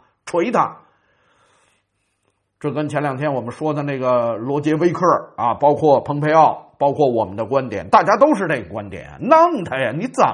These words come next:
么了你？结果川普那胖张，他那个通信部的主任，那个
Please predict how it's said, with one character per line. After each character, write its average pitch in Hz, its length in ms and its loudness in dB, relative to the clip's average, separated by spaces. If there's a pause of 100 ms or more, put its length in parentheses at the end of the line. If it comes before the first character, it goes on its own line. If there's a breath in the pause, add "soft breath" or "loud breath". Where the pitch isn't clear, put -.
(120)
么 85 60 -12
了 175 200 0
你？ - 240 -6 (2500 soft breath)
结 175 160 0
果 147 320 6
川 160 220 0
普 131 140 -8
那 156 120 -4
胖 151 300 0
张， 175 100 4 (420)
他 147 140 -6
那 151 160 -6
个 135 200 -2
通 165 200 -8
信 160 180 -2
部 156 140 -2
的 131 100 -2
主 113 220 -8
任， 170 300 -2
那 113 180 -12
个 113 320 -6